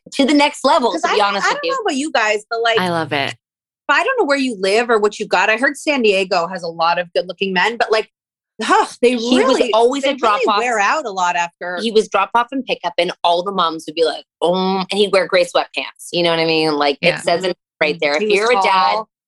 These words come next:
Speaker 2: full head of hair,
Speaker 1: handsome,
Speaker 2: good body,
Speaker 1: gray sweatpants,
Speaker 2: casual clothes,
Speaker 1: crazy.
Speaker 2: look good. <laughs>
Speaker 4: But yeah,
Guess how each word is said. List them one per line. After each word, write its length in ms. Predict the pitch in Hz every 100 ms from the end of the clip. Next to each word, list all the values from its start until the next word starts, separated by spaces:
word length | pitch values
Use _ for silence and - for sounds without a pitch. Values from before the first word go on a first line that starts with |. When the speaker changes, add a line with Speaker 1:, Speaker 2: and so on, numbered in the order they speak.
| _ -
Speaker 2:
full 140 | 220 214
head 180 | 220 214
of 60 |
hair, 400 | 196 185 185 202
Speaker 1:
handsome, 280 | 202 202 226
Speaker 2:
good 80 | 233
body, 520 | 180 185 202 202 202 -
Speaker 1:
gray 160 | 180
sweatpants, 240 | 185 185 165
Speaker 2:
casual 520 | 214 220 214 226 220
clothes, 480 | - 185 185 202 220
Speaker 1:
crazy. 440 | 156 143 - 139 190
Speaker 2:
look 140 | 185
good. 220 | 175 160 156
<laughs> 340 | 226 220 -
Speaker 4:
But 100 | 254
yeah, 460 | 220 330 339 311